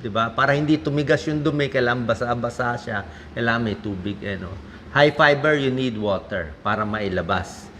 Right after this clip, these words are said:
Para tuloy-tuloy, regular ang pagdumi, hindi maiimbak yung tae natin. Siyempre, pag nandun lagi yung, let's say, constipated ka, three days ka bago dumumi, o one week bago dumumi, so, ang tagal nakaimbak nung dumi sa colon, eh, mamaya maging cancerous, eh, hindi natin masabi.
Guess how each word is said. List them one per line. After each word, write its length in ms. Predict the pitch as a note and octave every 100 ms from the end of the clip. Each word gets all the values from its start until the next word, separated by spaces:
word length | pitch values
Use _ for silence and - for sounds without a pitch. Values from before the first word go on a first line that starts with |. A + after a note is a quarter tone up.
| - - -
Para 240 | C3 C3+ C3+
tuloy-tuloy, 640 | D3 C#3+ C3+ D3+ D3 C#3
regular 480 | B2+ B2 B2 C#3+ D3
ang 160 | C#3
pagdumi, 640 | D3+ D3+ E3+ F3+ E3 D3 C3+
hindi 160 | B2
maiimbak 640 | B2 B2 C3 B2 A#2+ A#2+ C3
yung 160 | B2+
tae 320 | C3 B2 C3+ C#3+
natin. 560 | D#3 D#3+ C#3 B2 B2 - - - - -
Siyempre, 320 | G#2+ G2+ C#3+
pag 160 | A#2 G#2+
nandun 320 | A2 A2+ A#2
lagi 400 | A#2 A2+ B2 B2+
yung, 240 | B2+ C3 - - -
let's 240 | B2+ -
say, 80 | D3
constipated 800 | C#3+ C3 C#3 A2+ C3+ B2+ B2+ G2
ka, 240 | G2+ F#2+
three 160 | G2+ A#2+
days 320 | A2 B2 B2
ka 80 | B2
bago 320 | A2 A2+ A#2
dumumi, 480 | A#2+ B2 C3 B2+ A2
o 80 | G#2+
one 320 | A2+ A#2 B2+
week 160 | C3 A#2
bago 240 | A2+ A2+
dumumi, 560 | A2+ B2+ C3+ C3+ A#2 - - - -
so, 240 | - D3+
ang 160 | D3 -
tagal 320 | D3 D#3 D#3
nakaimbak 640 | D3+ D3+ D3+ C3+ C3+ C#3+
nung 160 | C#3 C#3
dumi 240 | C3 C#3
sa 240 | C#3 D3 -
colon, 560 | C#3 C3 D3 E3 D3
eh, 240 | A#2 A2 A#2
mamaya 400 | A#2+ A#2+ C#3+ D#3
maging 400 | C3 G#2+ A#2 A2+
cancerous, 720 | G2+ G2 F#2+ A#2+ C#3+ D3+ -
eh, 160 | F#2+ F#2+
hindi 160 | G2
natin 320 | G2+ G2+ A2
masabi. 640 | G#2+ G2+ G#2+ G2+ G#2+ C3